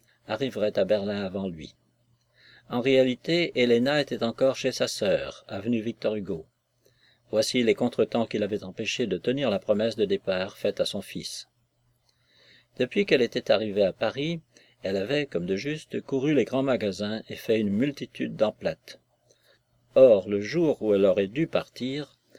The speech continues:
nombre de choses qu'il lui paraissait spécialement nécessaire de rapporter en Allemagne n'avaient pas été livrées par les fournisseurs.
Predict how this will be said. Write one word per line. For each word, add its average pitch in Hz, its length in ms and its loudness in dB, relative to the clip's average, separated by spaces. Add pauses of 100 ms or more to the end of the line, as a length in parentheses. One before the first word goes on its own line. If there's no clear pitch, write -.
nombre 156 360 2
de 113 100 4
choses 151 420 4
qu'il 123 220 2
lui 101 300 0
paraissait 123 580 2
spécialement 117 600 0
nécessaire 107 560 2
de 95 80 -2
rapporter - 500 -2
en 90 140 -2
Allemagne 143 560 -6 (480)
n'avaient 147 200 2
pas 151 200 -2
été 135 240 -2
livrées 117 400 0
par 107 160 4
les 107 80 -2
fournisseurs. 113 840 -4